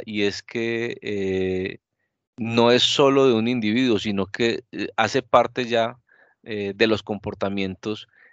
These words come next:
de, de grupos de individuos. Prácticamente podríamos decir que puede fungir como,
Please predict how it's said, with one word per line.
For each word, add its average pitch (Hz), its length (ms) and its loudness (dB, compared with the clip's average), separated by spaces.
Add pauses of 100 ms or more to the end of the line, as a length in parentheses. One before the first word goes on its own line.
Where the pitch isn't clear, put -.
de, 90 880 -6
de 104 320 2
grupos 117 680 0
de 110 200 -4
individuos. 95 720 -4
Prácticamente 104 680 -2
podríamos 104 640 -2
decir 101 380 -2 (760)
que 107 160 0
puede 104 400 2
fungir 113 500 -2
como, 98 800 0